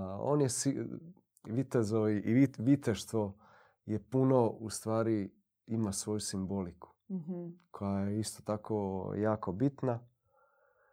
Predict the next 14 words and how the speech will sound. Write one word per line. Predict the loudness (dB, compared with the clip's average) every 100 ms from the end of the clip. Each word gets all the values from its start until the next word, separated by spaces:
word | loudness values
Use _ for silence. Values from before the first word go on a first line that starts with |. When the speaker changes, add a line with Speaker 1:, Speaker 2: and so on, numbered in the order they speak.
| _ _ _ _ _ _ _ _ _
Speaker 1:
Znači, | -16 -4
taj | 6 8 10
oklop | 8 8 6 6 4
je | 2 0 _ _ _ -6
tvoj | 2 4 4
štit, | 0 -2 6 8 8 0 -14 -12 -14 -18 _ _ _ -12
djevičanski | -4 -2 -2 0 0 0 -2
štit, | -4 0 2 2 -2 -20 -20 _ _ _ _ _ _ _
čisti | -4 0 0 0 0 -2 -8
štit | -16 -16 -8 0 0 -2 -16 -12
od | -8 -8 -8 -8
djevičanska-, | -2 -2 -2 -4 -2 -4 -6 -4 -4 -4
dje-, | -6 -4
djevičanstva | -2 -2 -2 -4 -4 -4 -4 -4 -2 -2